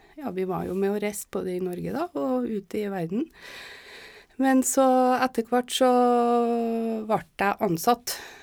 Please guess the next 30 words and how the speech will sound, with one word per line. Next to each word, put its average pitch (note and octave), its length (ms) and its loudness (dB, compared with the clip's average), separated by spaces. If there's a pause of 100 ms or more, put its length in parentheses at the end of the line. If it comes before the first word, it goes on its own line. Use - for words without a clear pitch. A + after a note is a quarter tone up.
(100)
og A3 100 -4
fikk G3+ 320 -4
en G#3 240 0
rolle G#3 400 0
der, F#3 240 -2
og G3+ 80 0
da G3+ 160 0
het G#3 240 -4
jeg F3 80 -2
bredde- F#3+ 400 -4
og F3 80 0
rekrutteringssjef. F3+ 920 -2 (300)
Og G#3+ 120 -2
da G3 240 2
har G3 220 0 (180)
jeg F3+ 220 -4
egentlig F3+ 340 0
sånn G3 220 0 (240)
grovt G3 420 -2
snakket - 800 0
da, A#3+ 120 6
så - 200 -4
jeg - 300 0
har A#3 180 6
ansvaret G#3 400 2
for C4 160 0
all F#3+ 160 2
skiskyttinga G3 640 0
i B3 60 2
Norge. A#3+ 340 4